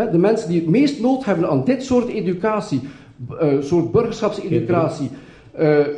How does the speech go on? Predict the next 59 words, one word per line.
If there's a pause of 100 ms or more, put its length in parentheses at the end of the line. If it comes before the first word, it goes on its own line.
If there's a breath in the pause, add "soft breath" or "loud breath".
(220)
die,
die
bereiken
we
niet,
hè,
omdat
die,
omdat
we
dat
uitbesteden
aan
de
levensbeschouwelijke
vakken
en
die
komen
dan
als
slecht
geld
bij
een
evangelical
of
bij
een
slecht
geschoolde
moslimleerkracht
terecht. (500 loud breath)
Wel, (140)
dat
is
een
absolute
lacune
en
als
we
dat,
ik
vind
dat
we
dat
moeten
aanpakken,
dat
is
een
van
mijn
stokpaardjes,
dat
weet
je,